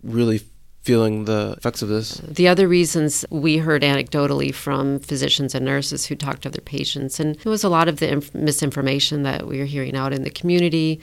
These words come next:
Speaker 2: people who are concerned that it was rushed through the process, even though that vaccine had been in development for years. It's the range of things that you hear out in the community.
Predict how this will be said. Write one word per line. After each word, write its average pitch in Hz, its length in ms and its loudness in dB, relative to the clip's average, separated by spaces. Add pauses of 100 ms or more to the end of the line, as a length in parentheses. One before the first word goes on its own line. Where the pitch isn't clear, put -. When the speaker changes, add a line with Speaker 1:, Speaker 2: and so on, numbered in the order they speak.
Speaker 2:
people 156 340 -2
who 135 100 0
are 135 80 2
concerned 135 680 -2
that 135 160 -2
it 143 140 -2
was 139 400 -2 (480)
rushed 151 380 2
through 143 200 0
the 139 120 -2
process, 180 680 0
even 165 220 2
though 151 140 4
that 139 180 0
vaccine 165 420 0
had 143 240 -2
been 147 160 2
in 143 100 2
development 135 580 -2
for 135 420 -2 (180)
years. 151 520 2 (180)
It's - 380 0
the 156 100 2
range 139 300 2
of 131 80 -6
things 135 260 -2
that - 180 -10
you 135 60 -8
hear 127 200 -8
out 127 160 -6
in - 40 -12
the 123 80 -8
community. 127 640 -8